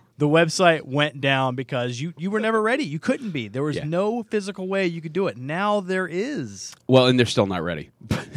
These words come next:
Speaker 1: And you're still not. But
Speaker 2: They
Speaker 1: there,
Speaker 2: still
Speaker 1: there's
Speaker 2: go
Speaker 1: a,
Speaker 2: down on launch.
Speaker 1: but there's a way to do it now. There's, you're more flexible. You have virtualization in play.
Speaker 2: Well, the, the, the difference is now they go down on purpose. They go down because they,
Speaker 1: Oh.
Speaker 2: they, they, they
Speaker 1: Demand.
Speaker 2: No, they go into it saying,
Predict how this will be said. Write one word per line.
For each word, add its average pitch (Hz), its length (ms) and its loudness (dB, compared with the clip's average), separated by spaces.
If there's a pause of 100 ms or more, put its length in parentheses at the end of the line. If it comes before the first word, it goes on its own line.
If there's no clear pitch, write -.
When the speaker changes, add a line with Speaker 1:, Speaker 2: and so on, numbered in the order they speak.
(100)
Speaker 1:
And 214 120 -4
you're 220 80 -4
still 339 240 2
not. 151 180 0
But 190 120 4
Speaker 2:
They 151 60 10
Speaker 1:
there, 247 100 10
Speaker 2:
still 165 160 10
Speaker 1:
there's 233 160 10
Speaker 2:
go 123 40 8
Speaker 1:
a, 107 40 6
Speaker 2:
down 110 200 4
on 98 140 -2
launch. 98 180 -2
Speaker 1:
but 190 140 -2
there's 247 180 6
a 214 60 2
way 185 640 -2 (160)
to 175 80 -6
do 262 200 -4
it - 100 -6
now. 95 220 -10
There's, 135 320 -2
you're 160 220 -2
more 147 200 -2
flexible. 143 640 -6 (380)
You 143 160 0
have 143 180 2
virtualization 143 840 0
in 170 100 -6
play. 180 140 2
Speaker 2:
Well, 127 80 10
the, 127 200 4
the, 117 240 4
the 110 120 2
difference 131 420 4
is 90 340 -2
now 107 200 0
they 113 100 2
go 107 120 2
down 95 200 -4
on 87 100 -10
purpose. - 520 -10 (160)
They 101 140 0
go 110 120 4
down 110 400 0
because 95 340 -2
they, 101 100 0
Speaker 1:
Oh. 104 180 -4
Speaker 2:
they, 95 240 0
they, 98 200 -4
they 95 240 -6
Speaker 1:
Demand. 95 640 -12
Speaker 2:
No, 110 220 2
they 101 140 -2
go 98 180 0
into 156 300 6
it 104 100 6
saying, 98 640 2